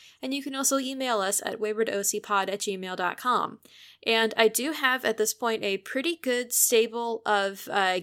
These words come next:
guests built up. But if you are interested in being on the show, do not let that deter you. Please send in your O C ideas. Um, I'm trying to generally go in chronological order,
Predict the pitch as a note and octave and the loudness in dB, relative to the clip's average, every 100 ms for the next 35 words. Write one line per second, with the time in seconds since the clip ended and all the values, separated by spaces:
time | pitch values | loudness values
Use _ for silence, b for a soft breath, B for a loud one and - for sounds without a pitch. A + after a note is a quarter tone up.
0 | - _ G#3 A3+ - - - G3+ _ - | -6 _ 2 4 2 0 -4 -4 _ 2
1 | G#3+ A3 - - A#3 E4 - _ B B | 4 2 0 2 2 0 -10 _ B B
2 | _ - C4 - C#4 C#4 C4+ C4 C#4 C#4+ | _ 2 2 4 2 2 2 2 -2 -2
3 | C#4+ C4 A#3 C4 C4 A#3 - A#3+ B3+ G3 | -2 -2 -2 -2 -2 -2 0 0 -2 -4
4 | - B3 A#3+ A#3 A#3+ A#3 A3+ A#3+ B3 B3 | -4 -2 0 -2 -2 -4 -2 -2 -2 -4
5 | B3 - B3 B3+ B3+ - - A#3 A#3 A#3 | -8 -10 -8 0 2 2 2 0 0 0
6 | A3+ A#3 - G#3 G3+ G#3+ A3 - A#3 A3 | -2 -6 -4 -2 2 2 2 2 2 2
7 | A3 A3+ A3+ A3 A3 - G3+ F#3+ F#3 F#3 | 2 0 -2 0 0 0 2 2 2 -8
8 | B B B B _ - A#3 B3 - D#4 | B B B B _ 0 2 2 4 8
9 | D4+ F4+ F#4+ F4 C#4+ C4+ B3+ C4+ C4+ C4 | 8 6 0 0 0 2 2 2 -2 -4
10 | A3+ A3+ A3+ A#3+ G#3+ G#3+ A#3 G#3+ G#3+ G#3 | 0 2 2 0 -2 0 0 2 2 0
11 | G3+ G#3+ G#3 - G#3 A#3 D#4 | 2 -2 -4 0 2 4 2